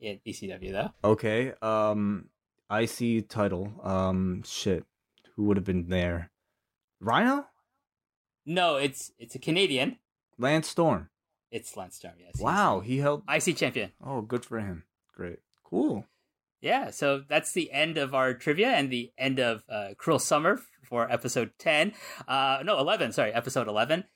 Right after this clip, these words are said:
Speaker 1: Uh, Wei, is there anything you would like to plug?
Speaker 2: Keep listening to this podcast feed. It's called Post Wrestling. And if you like this show, you wanna hear more of it, stay subscribed.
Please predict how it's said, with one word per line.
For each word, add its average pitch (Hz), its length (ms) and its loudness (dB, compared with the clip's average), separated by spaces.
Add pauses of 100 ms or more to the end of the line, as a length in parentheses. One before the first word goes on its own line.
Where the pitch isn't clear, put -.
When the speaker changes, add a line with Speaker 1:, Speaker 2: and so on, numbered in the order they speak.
(180)
Speaker 1:
Uh, 120 220 2
Wei, 170 300 2
is 131 100 2
there 143 160 2
anything 185 460 2
you 151 160 2
would 202 80 4
like 165 140 2
to 156 80 2
plug? 147 320 -2 (800)
Speaker 2:
Keep 185 320 0
listening 151 600 2
to 117 360 -2
this 104 380 -2
podcast 113 800 0
feed. 123 460 0 (280)
It's 110 140 -4
called 120 300 2
Post 117 340 2
Wrestling. 123 560 0 (460)
And 101 240 4
if 95 160 -2
you 104 120 4
like 101 340 2
this 117 180 4
show, 151 560 0
you 98 140 -2
wanna 104 180 4
hear 110 160 4
more 104 260 4
of 135 100 0
it, 147 200 2 (260)
stay 117 300 0
subscribed. 117 800 -2